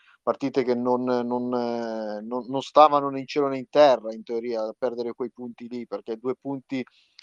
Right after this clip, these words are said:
su sei col Sassuolo gridano vendetta, secondo me, e, e i punti persi col Como anche, quindi alla fine tu potevi essere, ehm,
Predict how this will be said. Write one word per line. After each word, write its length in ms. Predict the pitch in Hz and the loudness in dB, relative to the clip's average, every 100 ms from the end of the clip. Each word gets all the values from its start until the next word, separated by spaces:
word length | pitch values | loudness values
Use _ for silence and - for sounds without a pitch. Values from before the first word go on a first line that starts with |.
| - _ | -20 _
su 240 | - - 135 | -20 -10 -10
sei 320 | - 147 139 | 2 4 4
col 180 | - 123 | 4 -2
Sassuolo 800 | - 135 - 139 151 156 156 151 | 0 -4 0 8 8 10 6 4
gridano 420 | 123 123 120 120 | 2 -4 -2 -4
vendetta, 580 | 117 117 120 113 107 104 | -6 -6 0 0 -2 -12
secondo 400 | - 110 107 107 | -14 -14 -12 -10
me, 280 | 107 98 - _ _ _ _ | -10 -10 -14 _ _ _ _
e, 480 | 123 123 123 123 117 | -4 -2 0 -2 -2
e 80 | 123 | -4
i 100 | 123 | -4
punti 460 | 135 139 131 135 | -4 -4 -2 -6
persi 320 | 120 135 - 135 | 4 4 4 -2
col 240 | 131 120 | -2 0
Como 460 | - 147 165 135 127 | 6 6 8 6 8
anche, 500 | 151 120 113 110 104 | 8 6 -8 -18 -16
quindi 840 | 131 135 135 127 123 120 120 117 | -12 -12 -12 -10 -8 -8 -8 -6
alla 180 | 117 120 | -6 -6
fine 280 | - 143 127 | -8 -10 -8
tu 100 | - | -10
potevi 400 | 123 120 120 120 | -8 -8 -6 -2
essere, 600 | 123 - - 117 117 110 _ _ _ _ | -2 -4 -8 -4 -4 -6 _ _ _ _
ehm, 920 | - 117 117 117 113 113 113 113 113 | -4 0 0 0 -2 -4 -4 -8 -10